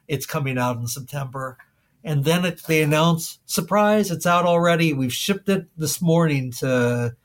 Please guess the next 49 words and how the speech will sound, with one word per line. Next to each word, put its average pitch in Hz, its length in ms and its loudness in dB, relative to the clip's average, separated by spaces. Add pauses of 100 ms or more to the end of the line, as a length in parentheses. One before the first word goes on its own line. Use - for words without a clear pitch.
(240)
uh, 123 440 -2
Toys 156 460 2
R 135 380 2
Us 131 340 -2
and 123 160 -10
a 117 40 -8
few 139 260 0
other 123 220 2
places." 143 760 -6 (320)
And 147 160 2
then 156 100 2
I 170 80 2
had 156 160 2
a 135 40 -2
meeting 139 440 0
with 123 200 -4
Mike 127 280 -4
Ribeiro, 127 600 -2
who 143 160 -12
re-, 120 220 -10 (260)
had 139 260 -2
taken 147 420 0
over, 117 520 -2
pretty, 131 380 -12 (180)
kind 139 220 -2
of 120 80 -4
taken 127 340 -2
over 123 280 -2
at 107 100 -14
Sega. - 540 -16
And 143 140 -14
I 131 100 -16
remember 143 520 -2
looking 131 500 -2
at 117 260 -4
him 127 320 -14
and 135 180 -12
saying, 135 800 -6 (520)
"You 131 140 -8
kind 160 200 0
of 156 60 -2
make 147 180 2
us 131 200 0
look 135 160 -2
stupid 165 500 -2
when 120 140 0
you 120 100 0
tell 139 260 0
us 123 300 -2